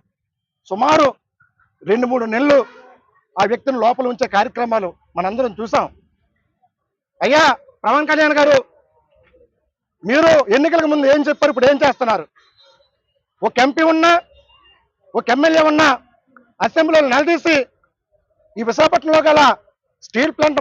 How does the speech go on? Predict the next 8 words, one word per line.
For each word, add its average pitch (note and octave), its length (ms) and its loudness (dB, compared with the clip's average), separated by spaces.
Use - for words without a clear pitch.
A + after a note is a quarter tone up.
ప్రైవేట్ B3 300 2
పరం D4+ 240 -2
కానివ్వనని D#4+ 460 2
చెప్పావు. A#3+ 280 0
అలాంటిది E4 420 0
మీరు D4 240 0
గెలిచి D4+ 300 0
సంవత్సరం C#4+ 320 -2